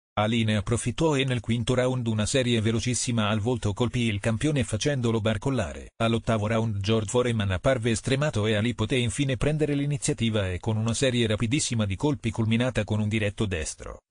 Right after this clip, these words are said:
mise al tappeto il campione, mentre il pubblico esultava per l'esito inatteso del confronto. George Foreman non riuscì a rialzarsi in tempo e venne dichiarato sconfitto per K O all'ottava ripresa.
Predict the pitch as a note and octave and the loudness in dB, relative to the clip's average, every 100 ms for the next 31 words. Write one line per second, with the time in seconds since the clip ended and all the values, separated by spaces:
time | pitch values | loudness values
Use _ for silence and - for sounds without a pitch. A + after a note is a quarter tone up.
0 | - A#2 G#2+ A2+ G#2 - C3+ G2+ E2 A2+ | -4 -2 2 2 2 0 -2 -2 -4 -2
1 | A2+ A2 G2 F2+ G#2 A#1+ A#1+ - _ - | -2 0 -4 -2 -4 -6 -14 -18 _ -2
2 | A#2 A2+ A2+ A2 G2 A#2 A2 A2 A2 G2+ | 0 0 0 0 0 0 0 0 0 0
3 | A2 A2 A#2+ G#2+ G#2 G2 A2 G#2 G2+ A#2 | 0 2 2 2 0 0 0 0 0 2
4 | A2 - C3 A#2+ G#2+ G2 G#2+ G2+ F2 C2+ | 0 0 -2 0 0 0 -2 -2 -4 -8
5 | B1+ C#2 - _ _ _ F#2+ A2+ A2 G2+ | -10 -14 -14 _ _ _ -4 0 0 2
6 | C3 A#2+ A#2 B2 B2 A#2 A2+ - A#2+ A2+ | 2 2 2 0 0 0 -2 0 0 4
7 | A#2 A2+ - C3 - G#2+ G#2+ G#2 C#3 B2 | 2 2 2 0 2 2 2 2 0 2
8 | A2+ G#2 G#2 G2 F#2+ F#2+ G#2 A2+ A2+ G#2+ | 2 2 2 2 0 2 2 2 2 0
9 | A#2+ G#2 D3+ A#2 F#2+ G#2+ G#2+ G#2 A2 A2+ | 0 0 0 0 0 -2 0 0 2 2
10 | A2+ A2+ G#2 A#2+ A#2 A#2+ G#2 A2 C#2 C2 | 2 0 0 0 0 0 -2 -4 -4 -10